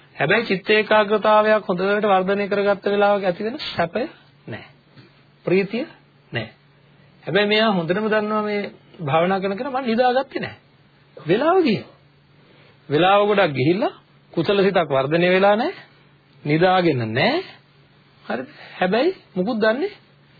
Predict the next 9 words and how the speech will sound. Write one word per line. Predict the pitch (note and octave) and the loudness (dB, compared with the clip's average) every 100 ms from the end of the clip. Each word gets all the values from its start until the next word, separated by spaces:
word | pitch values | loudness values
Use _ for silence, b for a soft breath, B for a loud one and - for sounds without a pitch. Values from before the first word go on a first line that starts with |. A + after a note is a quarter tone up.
| C3 | -8
නැහැ | G3 C4+ | -6 -6
කාලය | - G#3 A3 C#4 | -6 -6 -4 -4
ගිහිල්ලා. | F#3 C3+ - _ _ _ _ _ _ _ _ _ _ _ | -4 -4 -14 _ _ _ _ _ _ _ _ _ _ _
හරි. | A3+ | -2
හැබැයි | E3+ G#3 A#3 | 0 4 2
අර | A#3+ | 2
ප්‍රීතිය | A3 A3 C4 C#4 | 0 0 -2 -6
සුඛය | A3+ C#4 F#4+ - _ - | -4 -4 -6 -10 _ -18
නැහැ. | - | -18